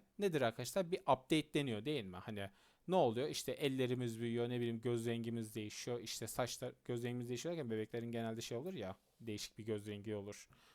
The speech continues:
sonradan değişir. Ondan bahsediyorum, sonra cahil cühela demeyin de. Belki böyle bir şey de yoktur, yine cahilim. <laughs> İlber Ortaylı'ya bağlayacağım. Neyse, ee,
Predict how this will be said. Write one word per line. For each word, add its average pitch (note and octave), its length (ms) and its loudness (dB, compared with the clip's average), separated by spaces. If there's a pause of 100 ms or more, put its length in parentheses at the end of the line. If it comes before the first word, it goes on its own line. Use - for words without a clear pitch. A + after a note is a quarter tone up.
sonradan G#2 420 -4
değişir. G2 560 -4
Ondan G#2+ 360 -6
bahsediyorum, G2 260 -8
sonra G2+ 160 -10
cahil G2+ 280 -4
cühela G2+ 380 -6
demeyin A2 320 -10
de. F#2 80 -12 (520)
Belki A2+ 260 -4
böyle A2 180 4
bir - 60 -6
şey B2 120 -2
de A2+ 40 -8
yoktur, G2+ 240 -12
yine G#2+ 180 -2
cahilim. G2 420 -6 (320)
<laughs> - 720 0
İlber G#2 280 -8
Ortaylı'ya G#2 520 -8
bağlayacağım. A2 460 -10 (680)
Neyse, A#3 400 2 (840)
ee, A2+ 680 4